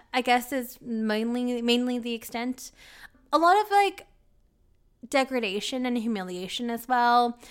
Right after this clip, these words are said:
in terms of, like, language, which I think a lot of foot slaves enjoy.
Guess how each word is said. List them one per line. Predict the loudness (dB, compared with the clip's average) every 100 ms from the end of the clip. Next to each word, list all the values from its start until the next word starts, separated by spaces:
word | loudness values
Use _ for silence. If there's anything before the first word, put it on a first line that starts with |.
| -20 -20 -20 -20 _ _ _ -8
in | -6
terms | -2 -2 -2 -4 -4
of, | -4
like, | -2 -6 -6 _ _ _ _
language, | -6 -6 -6 -2 -2 -2 -4 -8
which | -6 -2
I | -2
think | 0 -2 0
a | -2
lot | 0 2 2
of | 0 -4 -8 -18 -20 _
foot | -4 -4 -4
slaves | -8 -6 -6 -8 -10 -14 -18 _ _ _ _ _ _ 0
enjoy. | 0 0 -6 -6